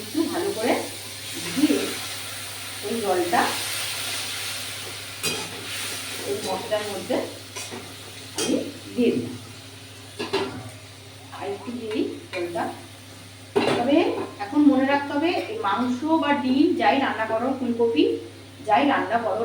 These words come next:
না কেন, গরমকালে ঠিক আছে, তো অতটা প্রবলেম হবে না, কিন্তু শীতকালে যদি রান্না করো অবশ্যই কিন্তু তোমরা গরম জল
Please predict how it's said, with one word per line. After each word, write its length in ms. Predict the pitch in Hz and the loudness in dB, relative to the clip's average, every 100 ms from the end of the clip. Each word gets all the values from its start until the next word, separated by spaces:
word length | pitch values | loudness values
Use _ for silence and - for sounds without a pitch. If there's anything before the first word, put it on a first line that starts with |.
| 226 | 0
না 60 | 214 | -2
কেন, 160 | - 240 - - - - - - - - | -2 0 -2 -6 -14 -14 -14 -14 -10 6
গরমকালে 440 | 214 285 330 349 349 | 8 10 10 10 10
ঠিক 140 | 339 330 - | 12 12 10
আছে, 160 | - 185 | 8 2
তো 40 | 254 247 | 6 6
অতটা 220 | 254 269 262 | 6 4 6
প্রবলেম 280 | 247 247 262 | 6 8 6
হবে 140 | 247 - | 4 4
না, 60 | 277 | 2
কিন্তু 180 | 277 247 233 | 2 0 0
শীতকালে 420 | 247 - 269 294 285 | -2 6 10 10 8
যদি 100 | 277 233 | 6 4
রান্না 200 | 214 233 | 4 4
করো 120 | 285 262 | 8 8
অবশ্যই 340 | - 233 269 240 | 8 2 -2 2
কিন্তু 240 | 262 247 453 554 - - - - 214 | 4 6 8 8 4 -6 -12 -10 -4
তোমরা 240 | 214 254 - 185 | 0 2 4 6
গরম 240 | 180 208 233 220 | 6 6 4 8
জল 180 | 247 | 10